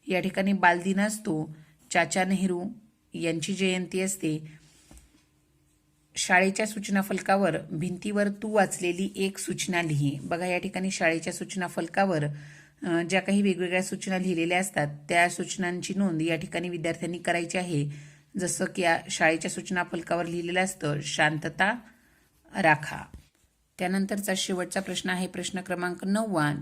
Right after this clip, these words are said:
चार गुणांसाठीचा. कंसातील शब्द वापरून पत्र पूर्ण कर.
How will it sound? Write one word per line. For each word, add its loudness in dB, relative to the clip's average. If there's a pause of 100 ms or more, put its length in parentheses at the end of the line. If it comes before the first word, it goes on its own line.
चार 2
गुणांसाठीचा. -2 (500)
कंसातील 0
शब्द -4
वापरून 2
पत्र -4
पूर्ण 0
कर. -2